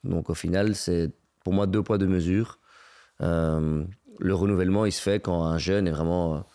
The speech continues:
meilleur que quelqu'un d'autre et qui mérite sa place. On met pas un jeune juste pour faire plaisir à un jeune.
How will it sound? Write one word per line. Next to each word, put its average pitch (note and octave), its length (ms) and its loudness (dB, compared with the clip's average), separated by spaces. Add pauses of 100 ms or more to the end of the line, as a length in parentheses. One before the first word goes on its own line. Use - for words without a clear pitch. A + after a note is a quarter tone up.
(220)
meilleur F2+ 380 2
que - 80 -6
quelqu'un E2 300 -2
d'autre F2 200 -2
et - 20 -4
qui - 120 -6
mérite D#2+ 240 -2
sa D2 100 -8
place. - 340 -8 (500)
On F2+ 140 0
met F2+ 120 2
pas G2 180 0
un F#2 80 0
jeune F2+ 260 0
juste E2 160 -6
pour - 100 -14
faire E2 140 -8
plaisir D#2+ 280 -2
à D2+ 60 -4
un D2+ 60 -4
jeune. D#2 160 -6